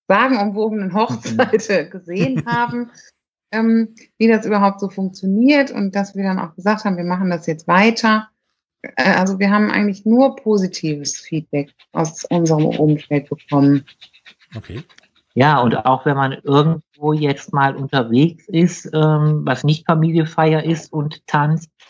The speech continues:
Speaker 2: man wird halt auch immer drauf angesprochen.
Speaker 3: Mhm.
Speaker 2: Ähm, wie lange macht ihr das? Wo macht ihr das? Ähm, kann's jeder? Und das ist schon zu sehen. Also das Interesse ist auch bei den Leuten da,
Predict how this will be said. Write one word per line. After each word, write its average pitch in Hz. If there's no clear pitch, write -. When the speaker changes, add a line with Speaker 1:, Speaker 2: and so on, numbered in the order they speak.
Speaker 2:
man 147
wird 175
halt 160
auch 156
immer 160
drauf 147
angesprochen. 104
Speaker 3:
Mhm. 117
Speaker 2:
Ähm, 117
wie 143
lange 147
macht 147
ihr 147
das? 139
Wo 135
macht 147
ihr 143
das? 135
Ähm, 127
kann's 151
jeder? 156
Und 143
das -
ist 147
schon 170
zu 165
sehen. 165
Also 131
das 131
Interesse 175
ist -
auch 139
bei 151
den 143
Leuten 147
da, 139